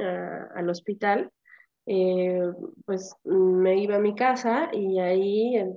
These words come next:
me sentaba a escribir, ¿no? En la, en la compu, simplemente, este,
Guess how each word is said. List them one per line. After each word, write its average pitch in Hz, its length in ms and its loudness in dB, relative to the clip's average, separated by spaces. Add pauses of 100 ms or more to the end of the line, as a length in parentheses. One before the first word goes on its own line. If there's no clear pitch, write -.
me 180 140 -4
sentaba 185 460 -2
a - 20 0
escribir, 185 500 -6
¿no? 247 300 -2 (300)
En 180 160 -2
la, 180 220 -4
en 196 120 -2
la 190 100 -6
compu, 269 380 -2
simplemente, 202 600 0
este, 185 360 -6